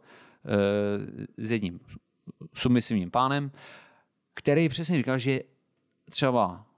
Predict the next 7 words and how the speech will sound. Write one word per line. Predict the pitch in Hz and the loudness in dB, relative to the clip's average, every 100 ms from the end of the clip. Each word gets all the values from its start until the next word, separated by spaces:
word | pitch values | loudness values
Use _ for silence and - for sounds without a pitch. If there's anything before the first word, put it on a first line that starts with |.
| _ | _
řekněme, | 113 117 98 - | -4 0 0 0
osm, | 147 - 101 80 _ _ | 0 0 -2 -10 _ _
osm | 113 - 143 | -4 0 2
session | - 98 - 90 | 2 -2 -6 -8
měl. | 85 - - _ _ _ - | -12 -16 -20 _ _ _ -2
Ale | 127 | 2
jenom | 135 165 165 | 4 6 4